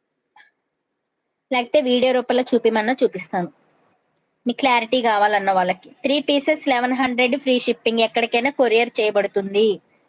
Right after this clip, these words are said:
<laughs> ఏ, చాలా మంది హాయ్, హాయ్ ఝాన్సీ మిడిల్ క్లాస్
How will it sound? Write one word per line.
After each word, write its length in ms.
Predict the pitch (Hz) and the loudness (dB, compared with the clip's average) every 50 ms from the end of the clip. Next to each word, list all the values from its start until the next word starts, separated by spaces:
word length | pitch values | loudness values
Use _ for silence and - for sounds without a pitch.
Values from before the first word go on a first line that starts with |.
| _ _ _ _ _ _ _ _ - | _ _ _ _ _ _ _ _ -4
<laughs> 680 | 233 240 262 - - 269 240 - 247 214 208 202 - - - - - - _ _ - | -2 -2 -2 0 0 0 0 2 0 -2 -2 -4 -6 -12 -18 -20 -20 -20 _ _ 0
ఏ, 280 | 254 254 269 285 277 262 | 2 4 4 4 2 2
చాలా 360 | 269 - 262 226 233 254 294 | 0 0 0 2 2 0 0
మంది 320 | 311 320 320 320 311 302 277 - - 269 - - 247 247 240 - _ _ _ _ _ _ _ _ _ _ _ _ _ _ | 0 0 0 0 0 0 -2 -2 -4 -6 -2 0 0 -2 -2 -4 _ _ _ _ _ _ _ _ _ _ _ _ _ _
హాయ్, 320 | 269 254 254 269 277 294 294 | -2 0 2 2 2 2 2
హాయ్ 320 | 285 277 254 254 262 269 | 2 2 2 2 2 2
ఝాన్సీ 440 | 247 254 233 233 240 240 - 277 269 | 2 0 0 0 -2 -2 -2 0 2
మిడిల్ 340 | 254 254 240 233 247 247 233 - | 2 2 2 2 2 0 0 0
క్లాస్ 480 | 240 240 226 226 226 233 233 233 - | 0 2 4 4 4 2 2 0 -4